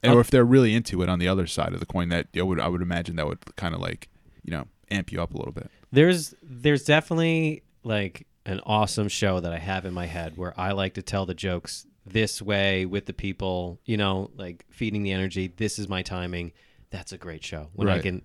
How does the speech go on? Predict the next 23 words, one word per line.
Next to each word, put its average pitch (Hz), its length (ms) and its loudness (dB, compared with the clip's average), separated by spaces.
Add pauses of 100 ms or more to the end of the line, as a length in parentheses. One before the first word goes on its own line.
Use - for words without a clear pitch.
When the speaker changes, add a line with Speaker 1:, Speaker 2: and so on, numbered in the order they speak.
Speaker 2:
when 98 100 -4
I 90 80 -2
can 90 100 -8
do 90 120 -6
that. 85 280 -8 (960)
Now 98 260 0
that 98 200 -4 (320)
doesn't 110 400 2 (100)
always 95 380 0
happen. 87 560 -6 (1120)
It's - 160 -10
never 113 180 2
gonna 98 220 0
go 90 220 -4
how 90 200 -2
it 87 80 -4
goes 87 200 -4
in 87 40 -8
your 82 120 -10
head. 87 280 -8 (140)
So 98 440 0 (140)
I've 95 120 -6
kinda 98 400 -2